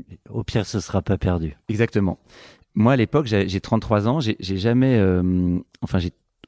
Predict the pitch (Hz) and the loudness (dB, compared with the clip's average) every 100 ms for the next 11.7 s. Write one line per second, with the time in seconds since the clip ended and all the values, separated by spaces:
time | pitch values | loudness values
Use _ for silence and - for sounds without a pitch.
0 | - 92 107 110 90 87 90 - 156 - | -6 -4 -2 -2 -2 -4 -6 -6 -8 -10
1 | - - 87 85 87 - 92 90 92 95 | -14 -14 -10 -8 -8 -6 -4 -4 -4 -4
2 | - 90 - 92 90 98 90 - - - | -4 -6 -2 0 2 0 -2 -6 -12 -16
3 | - - - - 101 107 147 139 120 104 | -20 -8 -2 0 2 2 4 4 2 0
4 | 104 113 107 98 98 95 101 208 _ - | 0 2 2 2 2 0 -2 -4 _ -4
5 | 90 - 98 - 98 107 92 104 95 120 | -4 -2 -2 0 0 -2 0 0 0 0
6 | 104 107 - 117 101 98 92 - 107 110 | 2 0 0 -2 -2 0 0 0 -2 0
7 | 95 95 - - - - 120 117 107 95 | 0 -2 -4 -14 -20 -4 0 2 2 0
8 | 90 110 98 92 101 95 90 110 95 - | 0 0 0 0 -2 -2 -2 -2 -4 -2
9 | 95 92 82 87 110 87 98 85 73 76 | -2 0 -2 -4 -4 -6 -6 -8 -10 -12
10 | - - - - - 85 80 82 80 85 | -14 -14 -10 -10 -8 -8 -6 -4 -6 -6
11 | 82 87 87 82 82 - | -6 -4 -2 -2 -2 -6